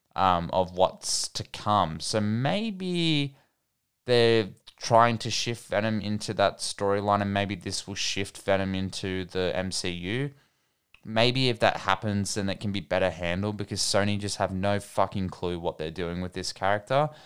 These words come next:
And like I said, it could come down to poor writing from the two that penned the script. I have no idea, but they rushed this. Like,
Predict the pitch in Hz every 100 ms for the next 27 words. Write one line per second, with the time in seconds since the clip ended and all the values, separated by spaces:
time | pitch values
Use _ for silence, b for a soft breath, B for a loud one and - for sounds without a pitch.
0 | B B B B 104 107 127 120 104 101
1 | 90 101 101 123 120 113 107 - - 95
2 | 90 87 92 95 95 92 - 95 85 82
3 | - 92 90 85 - 107 110 - 98 95
4 | 90 87 85 85 82 87 82 - 85 -
5 | - b b b _ - 107 104 95 87
6 | 90 90 - - 82 80 - - 98 85
7 | -